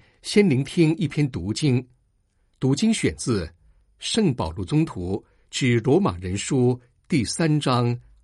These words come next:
二十一至二十六节。但是如今，天主的正义在法律之外已显示出来，法律和先知也为此作证，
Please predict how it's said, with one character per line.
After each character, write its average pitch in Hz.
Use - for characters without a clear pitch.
二 160
十 -
一 156
至 101
二 135
十 -
六 123
节。 82
但 113
是 113
如 92
今， 123
天 226
主 220
的 98
正 123
义 98
在 139
法 120
律 110
之 220
外 123
已 117
显 117
示 -
出 -
来， 82
法 110
律 131
和 -
先 131
知 117
也 127
为 214
此 -
作 120
证， 85